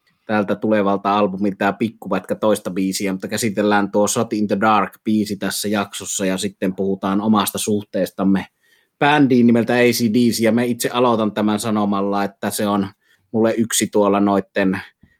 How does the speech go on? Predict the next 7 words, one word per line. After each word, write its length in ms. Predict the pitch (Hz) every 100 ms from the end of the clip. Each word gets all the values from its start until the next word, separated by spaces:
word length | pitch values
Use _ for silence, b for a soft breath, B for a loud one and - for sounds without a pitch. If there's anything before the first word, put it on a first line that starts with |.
| _ 131
Rolling 340 | 127 120 107
Stonesin, 600 | - 147 139 117 - 117
Motorheadin, 760 | 120 120 107 113 101 104 101 98 _ _ _ _ -
Deep 140 | 113 98
Purplein, 640 | 113 107 98 98 98 95 - _ _ _ _ _ -
näitten 380 | 104 101 104
suurien 560 | - 117 107 101 98